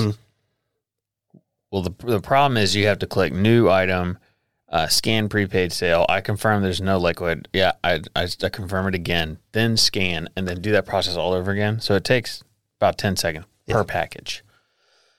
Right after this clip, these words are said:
Speaker 2: I am at the point now with packages where I quit doing it. I just throw 'em in a box. I don't have time. It just takes too damn long.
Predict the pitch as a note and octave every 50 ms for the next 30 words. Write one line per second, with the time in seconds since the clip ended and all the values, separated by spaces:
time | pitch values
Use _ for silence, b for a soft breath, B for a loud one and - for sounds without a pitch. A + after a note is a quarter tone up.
0 | _ _ _ _ - G#2+ A#2 B2 A#2 A2 A2+ - - F2+ G#2+ A2 A2 D#2 F#2 G2
1 | F#2+ F#2 F#2 F2+ - G#2+ G#2 G2+ F#2+ F2+ E2+ E2 E2+ F2+ F2 E2 D#2 - - G#2
2 | F#2 D#2+ F2 D#2+ D2 C#2 - - - _ _ _ _ _ _ - F#2 F#2 F#2 -
3 | - G#2+ F#2+ F#2 F#2 F2+ E2+ E2 D#2 C#2 - - - - G2+ F#2+ F2+ F2 - -
4 | - - - _ _ _ _ - F2 - - - A2 F2+ - - - F2 E2 D#2+
5 | D2+ D2+ D2 C#2